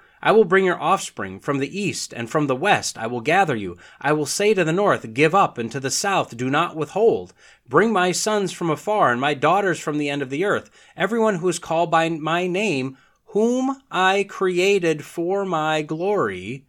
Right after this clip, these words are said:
whom I formed and made." And then Psalm nineteen one says,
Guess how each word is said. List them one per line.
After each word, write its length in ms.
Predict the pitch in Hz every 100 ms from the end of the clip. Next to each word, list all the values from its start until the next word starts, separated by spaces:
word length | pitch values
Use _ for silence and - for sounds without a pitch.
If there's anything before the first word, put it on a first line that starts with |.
| _ _ _ _
whom 340 | - 180 196 196
I 340 | 160 190 240
formed 720 | 247 - 285 277 180 156 180 180
and 360 | 160 165 160
made." 480 | 170 185 101 - - _ _ _ _ _ _ _ _ _ _
And 140 | 147 170
then 120 | 180
Psalm 360 | - 202 185
nineteen 420 | 170 170 165 170 156
one 200 | 220 233
says, 360 | - 151 147